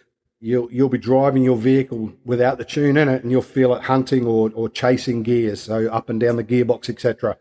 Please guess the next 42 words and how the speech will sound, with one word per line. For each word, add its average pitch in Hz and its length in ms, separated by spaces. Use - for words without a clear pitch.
Um, 104 260
it 107 60
won't 120 240
do 131 140
that 120 180
anymore. 101 360
You'll, 113 280
you'll 107 220
have 113 200
all 120 160
the 120 80
power 120 280
to 117 60
go 117 100
up 110 140
and 113 100
down 110 180
hills. 123 500
You're 117 100
not 113 140
gonna 113 140
be 110 100
chasing 107 420
gears 110 300
around 107 300
all 104 100
day. 98 220
It 113 120
lowers 123 320
emissions. 127 480
It 110 80
gives 113 160
you 110 80
better, 117 240
better 120 160
fuel 143 320
economy, 147 420
um, 117 540
but 127 140
it 123 140
also 135 400
lowers 120 720